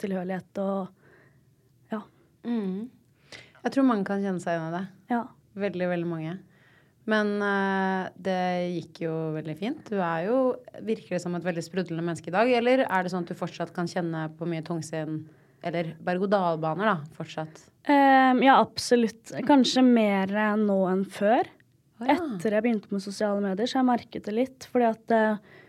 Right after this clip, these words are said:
Speaker 1: man selger jo en ekstra versjon av seg selv. Jeg kommer ikke til å sitte og grine på TikTok, på en måte. Eh, og når du mater alt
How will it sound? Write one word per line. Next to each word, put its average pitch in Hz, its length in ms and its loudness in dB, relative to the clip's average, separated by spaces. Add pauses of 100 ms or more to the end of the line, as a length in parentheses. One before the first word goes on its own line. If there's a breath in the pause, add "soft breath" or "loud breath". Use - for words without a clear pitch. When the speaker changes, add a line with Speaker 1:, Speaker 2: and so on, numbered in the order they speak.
(760 soft breath)
Speaker 1:
man 262 300 6
selger 220 500 2
jo 254 100 6
en 285 140 4
ekstra - 560 -2
versjon 214 400 0
av 196 160 0
seg 202 80 -2
selv. 254 240 6 (480 soft breath)
Jeg 226 240 4
kommer 214 240 2
ikke 196 160 -6
til 226 80 -2
å 214 80 -4
sitte 208 160 -4
og 202 80 -4
grine 196 340 -2
på 185 140 -10
TikTok, - 400 -8
på 214 80 -4
en 214 80 -2
måte. 247 240 -2 (800 soft breath)
Eh, 226 320 4
og 233 80 4
når 226 160 4
du 233 40 4
mater 214 520 4
alt 196 480 -6